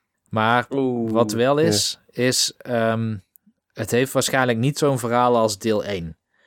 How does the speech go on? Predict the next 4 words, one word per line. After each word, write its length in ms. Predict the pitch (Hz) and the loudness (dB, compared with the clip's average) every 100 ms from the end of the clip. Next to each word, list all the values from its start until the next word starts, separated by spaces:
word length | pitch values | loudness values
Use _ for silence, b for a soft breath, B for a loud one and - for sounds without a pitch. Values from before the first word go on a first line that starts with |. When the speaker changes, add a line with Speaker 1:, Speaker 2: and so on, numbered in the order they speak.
| _ _ _ _ _ | _ _ _ _ _
Speaker 1:
En 340 | - 110 104 | -6 -4 -2
deel 240 | 101 110 113 | 0 0 0
één, 420 | 113 131 143 135 _ _ _ _ | 0 0 0 -2 _ _ _ _
dat 340 | - 113 113 | -6 -2 -2